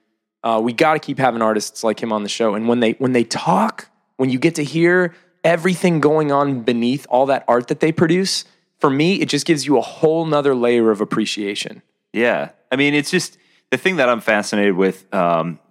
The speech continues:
Speaker 2: in regards to Ryan specifically was just, I, I really just appreciate the way that he analyzes and filters the world, and the way that he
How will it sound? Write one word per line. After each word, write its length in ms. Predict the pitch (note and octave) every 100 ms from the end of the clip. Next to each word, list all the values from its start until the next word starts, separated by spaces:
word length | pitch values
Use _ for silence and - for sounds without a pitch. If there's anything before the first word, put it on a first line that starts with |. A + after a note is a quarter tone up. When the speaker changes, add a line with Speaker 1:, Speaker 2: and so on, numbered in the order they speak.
| - _ _ -
Speaker 2:
in 100 | A2
regards 300 | G#2+ G#2 G2
to 80 | G2
Ryan 240 | G2 G#2
specifically 560 | - G2+ - B2 - A2
was 160 | G#2
just, 180 | F#2+ G2
I, 200 | - G#2+ F#2+
I 60 | A2+
really 360 | G#2 B2+ C3+
just 200 | B2+ G#2+
appreciate 600 | G#2+ - A#2+ A2 A2 G2
the 80 | F#2
way 200 | F2+ F#2+
that 160 | F#2 E2
he 400 | - F#2+ F#2+ - _ _ _
analyzes 680 | G2+ G2+ G2+ G2 F#2+ F2+ E2+
and 120 | F2+
filters 480 | - A2 G2+ G2+ F2
the 80 | F2+
world, 440 | E2+ E2+ G2 A#2 - _ _ _
and 100 | -
the 60 | F#2+
way 200 | F#2 G2
that 180 | G2 F2+
he 460 | - G2 G2 F#2